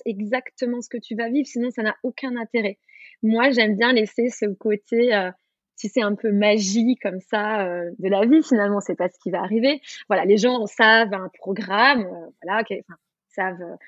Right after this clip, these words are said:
qu'on va chez l'artisan producteur, mais, mais finalement, ils savent pas quand, ils savent pas comment, ils savent pas. Et je trouve que c'est, c'est ça, c'est cool. C'est que là, les émotions, en plus, elles peuvent être décuplées parce que tu ne t'attends à,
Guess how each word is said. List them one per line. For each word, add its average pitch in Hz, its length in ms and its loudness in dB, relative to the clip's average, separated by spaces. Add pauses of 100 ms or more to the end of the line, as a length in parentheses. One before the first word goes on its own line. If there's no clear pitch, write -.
(100)
qu'on 190 120 -16
va 185 100 -10
chez 185 120 -10
l'artisan 185 380 -8
producteur, 190 600 -2
mais, 214 180 0 (360)
mais 226 120 4
finalement, 233 440 2
ils 311 80 0
savent 208 220 -4
pas 240 160 -2
quand, 233 280 0
ils 294 60 -2
savent 208 200 -8
pas 214 140 -8
comment, 233 420 0
ils 294 60 0
savent 214 200 -6
pas. 247 120 2 (500)
Et 254 100 2
je 220 60 -4
trouve 320 200 -2
que 247 140 4
c'est, 233 320 0
c'est 226 100 -2
ça, 311 220 -2
c'est 233 180 -2
cool. 214 340 2
C'est - 180 -4
que - 100 -8
là, 269 80 2
les 226 240 4
émotions, 233 380 2
en 254 60 0
plus, - 200 -8
elles 202 120 -2
peuvent 196 140 -4
être 190 120 2
décuplées 262 500 -2
parce 233 220 0
que 247 60 -2
tu 240 240 -6
ne 233 60 -2
t'attends 247 400 -2
à, 202 180 -2